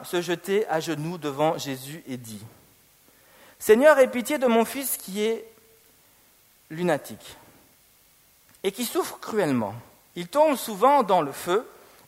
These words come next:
et souvent dans l'eau. Je l'ai amené à tes disciples et ils n'ont pas pu le guérir. » « Race incrédule et perverse »,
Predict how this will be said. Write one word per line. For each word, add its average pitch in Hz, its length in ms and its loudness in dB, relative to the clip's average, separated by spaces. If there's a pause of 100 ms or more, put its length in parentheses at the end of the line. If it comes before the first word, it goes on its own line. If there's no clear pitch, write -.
et 165 80 -6
souvent 175 400 0
dans 160 160 0
l'eau. 123 220 -4 (1080)
Je - 140 -4
l'ai 254 300 2 (100)
amené 262 640 8
à 208 100 2
tes 202 120 0
disciples 190 520 -6
et 180 140 -2
ils 165 100 -6
n'ont 175 140 4
pas 175 160 2
pu 170 200 -6
le 135 120 -8
guérir. » « 110 380 -10 (1040)
Race 302 340 8
incrédule 247 580 8
et 220 60 12
perverse », 208 760 4